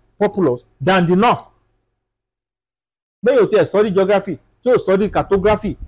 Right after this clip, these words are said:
tí yóò mọ nǹkan kan. Ó sọ fún wa pé people, animals, birds, living things pọ̀ ní coastal area or if any part of the world. The more you are travelling out of the coast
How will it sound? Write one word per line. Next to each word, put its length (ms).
tí 100
yóò 120
mọ 160
nǹkan 100
kan. 180
Ó 120
sọ 180
fún 120
wa 100
pé 400
people, 580
animals, 880
birds, 640
living 340
things 300
pọ̀ 200
ní 240
coastal 500
area 340
or 200
if 120
any 180
part 280
of 140
the 80
world. 340
The 140
more 460
you 120
are 120
travelling 420
out 180
of 200
the 60
coast 400